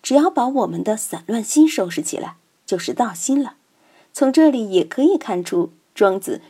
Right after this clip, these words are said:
确实是了不得。今天就读到这里，欢迎大家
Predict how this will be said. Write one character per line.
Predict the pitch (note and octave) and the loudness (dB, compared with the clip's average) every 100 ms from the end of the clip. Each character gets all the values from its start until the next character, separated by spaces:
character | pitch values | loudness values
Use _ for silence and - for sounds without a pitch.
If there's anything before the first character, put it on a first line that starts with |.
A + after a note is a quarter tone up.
| _ | _
确 | - D4+ | 0 2
实 | F#3 - | 2 -4
是 | - - - _ _ | -6 -8 -10 _ _
了 | G3+ F3 - | -4 -4 -4
不 | G3 | -4
得。 | F#3+ E3+ _ _ _ _ _ _ _ | -2 -8 _ _ _ _ _ _ _
今 | - G#3+ | -4 -4
天 | G#3 A3 G#3 | -2 -4 -4
就 | A3 A3 | -6 -8
读 | - F3 | -6 -4
到 | C#4 A#3 | -4 -6
这 | - - | -4 -4
里， | - - _ _ | -6 -12 _ _
欢 | - C4 | -10 -6
迎 | C4 | -6
大 | C4 G#3+ | -6 -10
家 | E3+ B3+ B3+ | -6 -6 -6